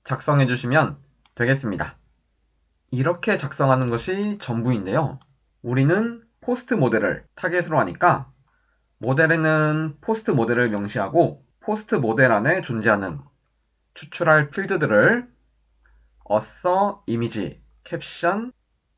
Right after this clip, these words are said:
커멘트까지 이렇게 명시를 해주시면 되겠습니다. 커멘트와 유저는 포스트와 달리 다른 모델에 있어서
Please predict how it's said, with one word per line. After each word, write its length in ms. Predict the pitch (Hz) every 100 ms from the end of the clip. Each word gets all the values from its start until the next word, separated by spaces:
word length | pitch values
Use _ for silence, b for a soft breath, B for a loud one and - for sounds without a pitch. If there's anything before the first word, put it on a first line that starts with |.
| _
커멘트까지 880 | - 190 208 202 - 123 - 85 - _ _ -
이렇게 380 | 117 123 -
명시를 640 | 107 113 123 123 165 175 175
해주시면 600 | 170 165 156 160 180 180
되겠습니다. 640 | 139 113 117 98 71 - _ _
커멘트와 1040 | - 220 254 262 254 135 - 160 101 - - - 120
유저는 560 | 117 135 151 160 - - - _ _ _ _
포스트와 500 | - 208 - 208 185
달리 680 | 147 101 120 170 208 208 - _ -
다른 440 | - 117 175 190
모델에 340 | 135 127 127 110
있어서 560 | - 82 151 - -